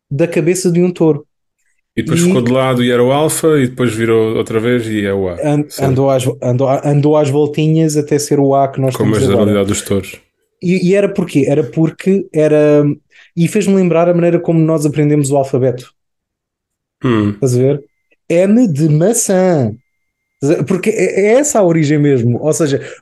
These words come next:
Speaker 1: o, o, o A representava um touro, o touro, a cabeça de um touro, porque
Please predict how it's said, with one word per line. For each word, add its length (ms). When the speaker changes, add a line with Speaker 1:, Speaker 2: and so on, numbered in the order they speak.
Speaker 1:
o, 760
o, 40
o 60
A 120
representava 560
um 120
touro, 360
o 120
touro, 400
a 80
cabeça 300
de 80
um 80
touro, 380
porque 520